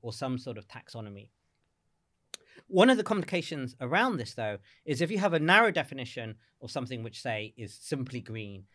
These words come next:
and you say, "Only if I allocate capital to such and such a sector or such and such an idea, then that's going to be green." Well, what do you do if it seems to be a good idea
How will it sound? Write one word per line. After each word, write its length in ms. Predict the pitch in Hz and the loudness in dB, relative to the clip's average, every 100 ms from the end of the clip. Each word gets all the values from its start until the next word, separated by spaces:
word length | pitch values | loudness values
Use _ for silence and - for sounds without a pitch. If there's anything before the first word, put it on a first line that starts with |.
| _ 131 | _ -8
and 140 | 135 | -6
you 80 | 131 | -4
say, 260 | 131 123 139 | -4 -4 -2
"Only 520 | 208 247 220 196 180 | 0 0 0 -4 -6
if 140 | 131 147 | -8 -6
I 80 | |
allocate 400 | 156 147 143 135 | -2 -2 -2 -10
capital 500 | - 139 - 131 113 _ _ | -8 -8 -8 -10 -10 _ _
to 100 | 117 | -8
such 260 | - 196 165 | -2 -2 -2
and 80 | 131 | -8
such 380 | 151 127 - _ _ | -4 -4 -6 _ _
a 80 | 117 | -14
sector 460 | - 120 - 123 104 | -8 -10 -8 -8 -8
or 80 | 113 | -8
such 260 | 208 156 | -8 -8
and 80 | - | -8
such 240 | 151 123 123 | -8 -10 -12
an 80 | 117 | -14
idea, 420 | 110 113 107 101 _ _ | -12 -12 -14 -16 _ _
then 160 | 131 120 | -6 -2
that's 260 | 127 - | -4 -6
going 200 | - 113 | -10 -10
to 100 | 101 | -10
be 160 | 113 107 | -14 -14
green." 380 | 98 120 95 90 _ _ _ _ _ - | -8 -10 -10 -16 _ _ _ _ _ -4
Well, 160 | 147 | 0
what 240 | 147 254 254 | 2 2 0
do 80 | |
you 80 | 214 | -8
do 260 | - 151 135 | -4 -4 -4
if 120 | 120 | -6
it 120 | 127 - | -10 -6
seems 220 | 151 143 | -6 -6
to 80 | 127 | -8
be 120 | 127 | -8
a 80 | 110 | -6
good 220 | 143 135 | -4 -2
idea 460 | 131 127 117 107 | -4 -4 -8 -8